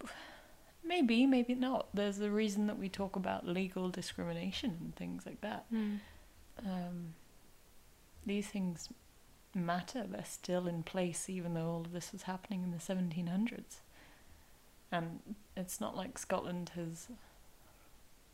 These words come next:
Speaker 1: really recovered a huge amount of economic
Speaker 2: Mm-hmm.
Speaker 1: and social independence.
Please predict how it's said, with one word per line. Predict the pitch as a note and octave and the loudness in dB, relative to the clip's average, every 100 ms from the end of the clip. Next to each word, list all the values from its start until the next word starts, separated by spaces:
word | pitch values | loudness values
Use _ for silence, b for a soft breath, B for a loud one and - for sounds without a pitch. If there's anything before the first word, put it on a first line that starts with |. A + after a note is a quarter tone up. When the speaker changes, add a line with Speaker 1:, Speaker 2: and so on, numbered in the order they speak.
| - - - - - - - - F#3+ | -20 -20 -20 -20 -20 -20 -20 -10 0
Speaker 1:
really | F3+ F3 E3+ | 0 2 0
recovered | D#3+ - - F#3 E3+ E3 | -2 -6 0 2 2 0
a | |
huge | D#3 - F3+ F#3+ | -2 -2 -2 0
amount | E3 E3 F3 | 0 0 -2
of | E3 E3 D#3+ D#3 F#3 - | -4 -6 -8 -10 -12 -4
economic | F#3 - F#3+ F3 - | -4 4 4 6 4
Speaker 2:
Mm-hmm. | G#3 | 2
Speaker 1:
and | E3+ E3 E3 - | 2 0 -2 -2
social | F#3 E3+ F3+ F3 | -2 0 0 -2
independence. | E3+ - F#3 A3 - A#3 - | -2 -2 0 0 0 -6 -8